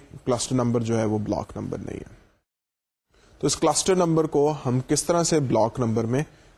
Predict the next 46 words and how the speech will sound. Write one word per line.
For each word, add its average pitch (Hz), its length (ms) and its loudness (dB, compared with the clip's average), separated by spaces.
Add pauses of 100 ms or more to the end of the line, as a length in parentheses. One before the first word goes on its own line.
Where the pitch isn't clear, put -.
کنورٹ 123 420 2
کر - 160 -6
سکتے - 360 -12
ہیں، - 120 -20 (880)
یہ 151 180 2
ایک 143 280 4
امپورٹنٹ 110 500 0
ایشو - 320 -4
ہے۔ - 80 -8 (1000)
اب 147 160 2
نیکسٹ 151 280 2
سلائیڈ 185 240 4
کے 185 60 2
اندر 175 140 2
ہم 151 160 2
یہ 151 160 4
دیکھیں 123 380 0
گے 120 160 2
کہ 117 100 -4
اگر 123 220 2
آپ 123 160 2
کے - 60 -6
پاس 127 220 -2
کلسٹر 117 360 -2
نمبر 143 320 0
گیون 117 280 0
ہے 120 220 -2
اور 117 140 -4
باقی 113 380 0
ساری 156 320 2
آپ 120 200 0
کو 131 160 0 (420)
والیوم 120 360 4
کے 127 80 0
بارے 113 220 2
میں 117 160 2
انفارمیشن 117 500 -2
پتا 110 380 -2
ہے، - 40 -8 (340)
تو 151 100 0
اس 151 100 2
انفارمیشن 165 500 2
کو 151 100 2
یوز 143 360 4
کرتے 123 260 0
ہوئے 123 180 4